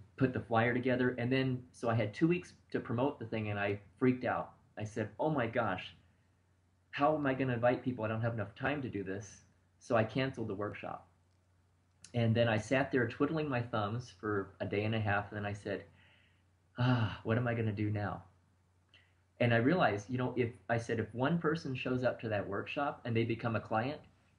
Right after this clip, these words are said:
it's a grand slam home run. And so I put the workshop back on. And what I did for the next two weeks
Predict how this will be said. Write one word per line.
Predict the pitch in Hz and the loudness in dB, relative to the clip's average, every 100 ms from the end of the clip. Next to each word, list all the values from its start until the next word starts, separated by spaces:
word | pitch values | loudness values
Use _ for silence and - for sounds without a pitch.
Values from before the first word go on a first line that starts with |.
| - | -2
it's | 135 - | 0 2
a | |
grand | 113 123 120 117 | 2 2 2 0
slam | - 120 110 107 | -2 0 0 0
home | 107 107 101 | 0 0 -2
run. | 87 82 - _ _ _ _ _ _ | -4 -6 -16 _ _ _ _ _ _
And | 110 | -4
so | 110 | 2
I | 107 | 2
put | 110 139 | 2 0
the | 120 | 2
workshop | 117 113 - 110 - | 0 0 0 0 2
back | 101 104 | 0 0
on. | 107 98 95 | -2 -4 -4
And | 95 | -2
what | 110 | 0
I | |
did | 110 120 - | 2 0 -4
for | - | -6
the | 104 | -2
next | 110 - - - | -2 -2 -12 -6
two | - 110 | -2 2
weeks | 139 123 - | 2 2 -4